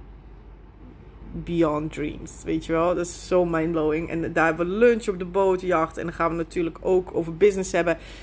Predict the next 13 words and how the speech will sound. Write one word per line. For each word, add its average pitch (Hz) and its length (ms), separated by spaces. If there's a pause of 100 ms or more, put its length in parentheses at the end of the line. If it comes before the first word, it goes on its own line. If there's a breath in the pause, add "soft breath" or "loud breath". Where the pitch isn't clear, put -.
(160 loud breath)
En 185 140
dat 226 160
is 320 120
mijn 175 240
hele 180 480
visie 233 680
ook 175 240
voor, 170 560 (140)
ehm, 165 580 (1400)
voor 190 180
dit 175 160
retreat. - 800 (1300 loud breath)
Ik, - 540